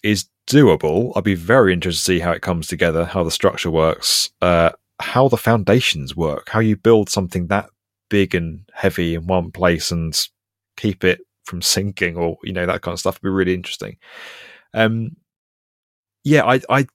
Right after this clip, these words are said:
I do think it's feasible. I think the least feasible is probably the Line. I just cannot see that in my head. I cannot picture a five hundred meter tall mirrored skyscraper in the desert. I can't get it. But I think, yeah,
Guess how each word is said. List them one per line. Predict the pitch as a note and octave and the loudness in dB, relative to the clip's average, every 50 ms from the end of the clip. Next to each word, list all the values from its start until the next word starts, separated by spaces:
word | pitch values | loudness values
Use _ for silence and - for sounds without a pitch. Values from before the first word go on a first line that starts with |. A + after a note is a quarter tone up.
| - - | -4 -4
I | B2+ | -2
do | B2 - C#3+ C#3+ | 0 2 2 2
think | - D3 B2 | 2 2 0
it's | C3+ B2 - | 0 -2 0
feasible. | - C#3+ C3+ B2+ C3+ | 0 2 2 2 0
I | A2+ | 0
think | A#2+ G2+ | 0 -2
the | A#2 B2 | 0 0
least | B2 B2 C#3 D3+ C3+ - - | 4 4 4 4 4 2 -2
feasible | - - F2 D#2+ E2+ D#2+ F2+ | 0 0 0 0 0 -2 -2
is | F#2 - | -4 -2
probably | - A2 F#2+ F#2+ | -4 -2 0 2
the | F2+ | 2
Line. | F2 F2+ F#2+ E2+ C#2+ C2+ C2 C2+ - _ - | 2 2 2 0 0 -2 -8 -12 -12 _ -4
I | - | -4
just | G2 - G2+ - - | -2 -2 -2 -4 -4
cannot | - - - A#2 G2+ F#2+ F2+ - - - | -6 -2 -2 0 2 2 0 0 -4 -6
see | - - - G2 F2 | -4 -2 0 0 2
that | E2 E2 E2 - - _ _ - | 2 2 0 0 -2 _ _ -10
in | - F2+ E2 E2 | -8 -8 -6 -4
my | E2 E2 D#2+ | -4 -4 -4
head. | E2 E2 D2 D2 | -4 -4 -4 -4
I | E2+ | -6
cannot | - - - G#2 G2 F2+ - _ - | -6 -2 -2 0 0 0 -2 _ -6
picture | - A2 F#2+ - - - - E2+ D#2 D2+ D#2 D#2 - _ _ _ _ _ _ _ _ _ _ _ _ _ _ - | -2 -2 -2 -2 -4 -6 -2 -2 0 -2 -2 -4 -8 _ _ _ _ _ _ _ _ _ _ _ _ _ _ -12
a | - | -12
five | - - - - - G2+ G#2 F#2 F2 E2+ | -12 -10 -6 -4 0 0 2 0 0 -2
hundred | - F#2 F2 E2+ F2+ D#2+ | -4 -8 -6 -6 -6 -6
meter | D#2+ E2 E2 D#2 - - F2 | -4 -4 -6 -6 -6 -10 -10
tall | - - - F2+ D#2 C#2+ C#2+ D2 - _ _ _ _ _ _ _ - | -6 -4 -2 -2 -2 -2 -4 -8 -10 _ _ _ _ _ _ _ -10
mirrored | - F2+ F2 E2 D#2 D2+ D2+ - | -4 0 2 2 2 2 0 -2
skyscraper | - - F2 E2 E2 - - E2 D#2 E2+ | 0 2 2 2 2 0 -2 -4 -4 -4
in | E2 | -6
the | D#2+ | -4
desert. | D#2 D#2+ D#2+ D#2 D2+ | -4 -4 -4 -4 -8
I | D2+ | -10
can't | - - E2+ E2+ D#2+ D#2+ | -10 -10 -10 -10 -8 -8
get | E2+ E2+ | -8 -8
it. | E2+ - - - | -8 -10 -8 -6
But | F#2+ F2+ - _ - - - - - - - - - - - | -6 -6 -6 _ -20 -20 -20 -20 -20 -20 -20 -20 -18 -8 -2
I | C3 | 0
think, | C3+ D3+ - - | 0 0 0 -4
yeah, | - - A2+ A2+ | -10 -8 -8 -8